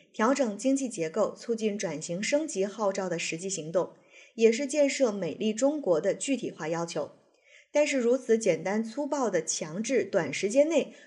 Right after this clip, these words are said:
关闭规定数量的类似企业，措施过于简单粗暴，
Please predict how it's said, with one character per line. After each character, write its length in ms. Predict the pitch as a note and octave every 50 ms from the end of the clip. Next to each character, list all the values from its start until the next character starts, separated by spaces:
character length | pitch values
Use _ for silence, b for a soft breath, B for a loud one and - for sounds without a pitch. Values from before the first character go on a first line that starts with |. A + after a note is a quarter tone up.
| B B
关 320 | - - D4+ D#4 D#4 D#4 D4
闭 200 | - C#4 B3 G3
规 220 | - - C4 C4 A#3+
定 200 | B3+ A#3+ A3+ A3+
数 280 | - - B3 A#3 A3
量 180 | G#3+ G3 F#3+ F#3
的 80 | F#3
类 140 | F3+ G3 G3
似 160 | G3 G3 F3
企 160 | E3+ - - -
业， 260 | - D#3+ C#3+ - B B B B B B B
措 240 | - C#4 C4+ A#3 A3+
施 260 | A3+ - B3 B3 A#3+
过 240 | A#3+ - C#4 B3+ G#3+
于 180 | F3 E3+ F3+
简 240 | F3+ F3+ F3 D3 C#3
单 200 | D3 E3+ F3 F#3
粗 180 | F#3 - A3 G#3
暴， 320 | G#3+ F3+ - - -